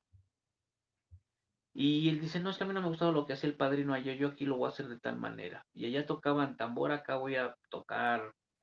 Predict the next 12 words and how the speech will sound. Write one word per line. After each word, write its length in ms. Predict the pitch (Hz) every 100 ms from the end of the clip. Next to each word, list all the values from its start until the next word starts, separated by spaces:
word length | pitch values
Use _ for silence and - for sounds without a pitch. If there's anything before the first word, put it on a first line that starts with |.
| _ _ -
este, 640 | - - - 95 95 95
güiro", 540 | 98 107 131 127 113 110 _
y 160 | 123 127
así 320 | 139 285 - _ _ _ _ - _ -
dan 400 | 127 131 135 135
forma 440 | - 127 127 131
a 40 | 110
otro 340 | 107 113 107 -
culto. 400 | 156 165 - - _ _ - _ _ _ - - _ _ _ _ _ _ _ - 117
Entonces, 600 | - 123 127 160 170 160 -
todo 360 | - 175 180 180
se, 200 | 165